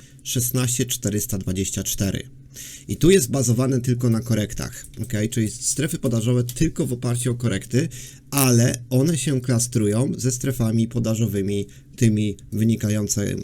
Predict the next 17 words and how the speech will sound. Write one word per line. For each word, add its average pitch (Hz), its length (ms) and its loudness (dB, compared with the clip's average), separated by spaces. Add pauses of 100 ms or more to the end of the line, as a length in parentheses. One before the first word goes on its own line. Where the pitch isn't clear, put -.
wynikającymi 120 1120 4
z 98 80 -2
geometrii 110 720 0 (160)
rynku, 98 460 -4 (240)
okej? 120 300 2 (400)
Więc 120 220 6
tutaj 180 260 2
tak, 104 260 -2
mamy 143 280 2
tak 170 120 -2
naprawdę 139 400 0
dwa 120 220 2
punkty 131 380 2
do 101 120 2
pokonania 104 480 0
na 98 100 -2
kejku. - 460 -4